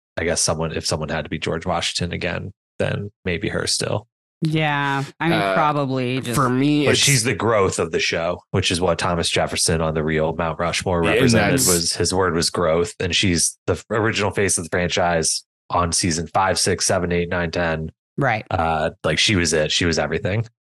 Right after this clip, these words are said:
Speaker 2: Yeah.
Speaker 3: Yeah. And look, there, I know I'm, it, this one comes down to personal bias to me, and it's, she's the next one on the list, is Coral.
Speaker 2: Yeah.
Speaker 3: And Coral to me is the George Washington of the women. It's, it's the standard that is set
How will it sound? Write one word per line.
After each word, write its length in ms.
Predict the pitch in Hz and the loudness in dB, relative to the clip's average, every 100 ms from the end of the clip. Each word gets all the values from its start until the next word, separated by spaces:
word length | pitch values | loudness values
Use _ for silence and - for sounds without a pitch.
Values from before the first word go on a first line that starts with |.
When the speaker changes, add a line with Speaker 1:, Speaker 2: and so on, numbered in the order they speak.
| _ _ - | _ _ -2
Speaker 2:
Yeah. 440 | 127 113 92 78 - 107 135 | 0 0 0 -2 -4 -6 0
Speaker 3:
Yeah. 60 | |
And 800 | 160 143 143 143 135 117 110 87 | 2 4 2 2 0 -2 -6 -4
look, 200 | 95 90 | -4 -2
there, 260 | 104 95 85 - _ _ _ - | -2 -2 -4 -12 _ _ _ -4
I 100 | 107 | 0
know 220 | 107 101 | 0 0
I'm, 280 | 95 92 - | 0 -4 -4
it, 220 | 95 90 - 123 104 _ - | -4 -4 -8 -12 -14 _ 0
this 260 | 139 - | 2 2
one 120 | 135 | 0
comes 180 | 123 117 | 0 -2
down 160 | 107 101 | 0 -2
to 80 | 92 | 0
personal 340 | 95 - 85 | 0 0 0
bias 320 | 80 82 80 | 0 0 -2
to 100 | - | -2
me, 180 | 92 87 | -2 -2
and 140 | 85 78 | -2 -2
it's, 240 | 90 - | -2 -2
she's 320 | - - 98 | -2 0 0
the 80 | 80 | 0
next 240 | 85 80 87 | 0 -2 -2
one 140 | 78 | -2
on 40 | 76 | -2
the 40 | |
list, 300 | 71 71 - | -2 -2 -2
is 140 | 78 | -4
Coral. 520 | - - 90 - - - _ _ _ _ _ _ - | -2 2 2 2 -4 -10 _ _ _ _ _ _ -4
Speaker 2:
Yeah. 240 | - - - _ | -2 -4 -6 _
Speaker 3:
And 180 | 127 110 | -2 0
Coral 320 | - 143 127 | 2 4 2
to 120 | 117 117 | 2 2
me 160 | 110 | 2
is 160 | 104 90 | 2 2
the 100 | 104 | 2
George 320 | 92 98 92 | 2 0 0
Washington 380 | 95 87 - 90 | 0 0 -2 -4
of 100 | 78 | -2
the 60 | 82 | -2
women. 260 | 78 82 | -2 -2
It's, 260 | 90 90 - | -2 -2 -2
it's 320 | 127 113 - - | -2 0 -2 2
the 140 | 117 | 2
standard 680 | 107 - - 110 98 92 90 | 2 0 0 2 2 2 2
that 160 | 85 82 | 0 0
is 140 | 82 | 0
set 400 | - - 90 80 | 0 0 0 -2